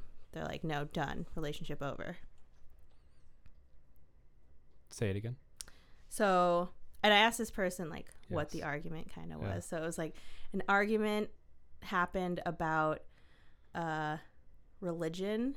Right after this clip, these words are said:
Speaker 2: Uh-huh.
Speaker 1: and, like, lifestyle choices.
Speaker 2: Sure.
Speaker 1: Um,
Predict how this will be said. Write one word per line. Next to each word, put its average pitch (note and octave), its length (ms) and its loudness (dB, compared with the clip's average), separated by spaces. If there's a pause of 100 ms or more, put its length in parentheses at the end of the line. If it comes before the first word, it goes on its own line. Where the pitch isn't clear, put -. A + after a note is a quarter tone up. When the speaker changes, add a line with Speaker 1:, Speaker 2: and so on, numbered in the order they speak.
(120)
Speaker 2:
Uh-huh. F#2+ 280 -2
Speaker 1:
and, F3 520 -2 (200)
like, E3+ 180 -6
lifestyle E3 840 -4 (260)
choices. - 600 -10
Speaker 2:
Sure. G2 240 -8 (480)
Speaker 1:
Um, E3 420 -6